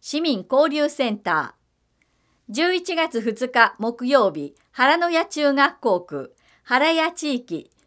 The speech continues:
障害学習センター。十一月六日月曜日、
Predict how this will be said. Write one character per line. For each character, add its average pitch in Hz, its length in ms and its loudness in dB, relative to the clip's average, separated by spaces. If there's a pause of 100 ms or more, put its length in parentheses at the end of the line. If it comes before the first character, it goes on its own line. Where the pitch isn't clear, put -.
(180)
障 302 300 4
害 302 220 0
学 233 240 -2
習 254 240 -2
セ 247 180 -4
ン 202 80 -4
タ 160 360 -8 (680)
ー。 - 20 -14
十 330 200 0
一 370 180 -4
月 302 300 -4
六 208 100 -2 (180)
日 - 260 2
月 247 280 -6
曜 240 260 2
日、 151 300 -10